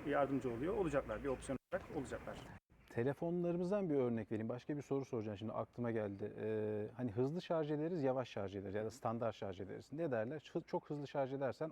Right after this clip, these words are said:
Speaker 2: otomobil, e, telefonun bataryasının ömrü kısalır.
Speaker 1: Evet.
Speaker 2: Otomobilde de buna benzer bir şey var mı? Ben sürekli hani D C kullanırsam ya sürekli yüksek güçte şarj edersem otomobilime bir zararı dokunur mu? Veya A C'nin bir avantajı var mı? Hani tamam yavaş,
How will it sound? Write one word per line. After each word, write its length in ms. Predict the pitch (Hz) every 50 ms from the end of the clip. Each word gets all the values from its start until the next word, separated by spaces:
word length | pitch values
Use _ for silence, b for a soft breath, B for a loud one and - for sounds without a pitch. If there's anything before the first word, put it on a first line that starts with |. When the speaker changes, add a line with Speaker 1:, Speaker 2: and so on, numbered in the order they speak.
| -
Speaker 2:
otomobil, 440 | - 139 - 151 135 131 135 147 -
e, 220 | - 110 110 113 127
telefonun 500 | - - 151 151 139 - 131 160 160 143
bataryasının 540 | 143 - 156 147 143 127 110 - 165 175
ömrü 200 | 151 139 135 127
kısalır. 440 | 104 - - - 104 92 - - - B
Speaker 1:
Evet. 140 | 123 110 B B B B _
Speaker 2:
Otomobilde 460 | - - - - 170 175 185 208 247
de 100 | 202 160
buna 160 | 151 160 175 165
benzer 220 | 165 160 156 165
bir 60 | 160
şey 140 | - - 214
var 60 | 156
mı? 80 | 113 117
Ben 80 | 139
sürekli 400 | 139 - - - 240 220 - -
hani 200 | - 143 139 120
D 120 | 117 131 135
C 180 | - - 160
kullanırsam 480 | 147 - 143 127 131 131 127 - 113 107
ya 80 | 101 95
sürekli 360 | - - 175 160 143 - 135
yüksek 380 | 120 117 - - - 135 127
güçte 300 | 120 104 - - - 107 - B B B B B B B -
şarj 320 | - - - 123 123 120
edersem 420 | 120 120 117 120 117 - - 117 113
otomobilime 640 | 98 - 113 104 101 101 98 98 101 92 87 92
bir 60 | 117
zararı 460 | 120 120 120 117 117 117 127 127 127
dokunur 360 | 117 113 - - 131 147 170 175
mu? 200 | 170 131 147 B B B B B -
Veya 100 | 113 131
A 300 | 147 - - 127 127 139
C'nin 280 | 135 - - 196 202 175
bir 160 | 190 - 143
avantajı 460 | 131 143 151 147 - 151 151 156 156
var 160 | 156 170 170
mı? 120 | 139 107 95
Hani 180 | 101 104 113 - -
tamam 300 | - 165 131 117 131 117
yavaş, 500 | 135 147 120 107 127 - - - -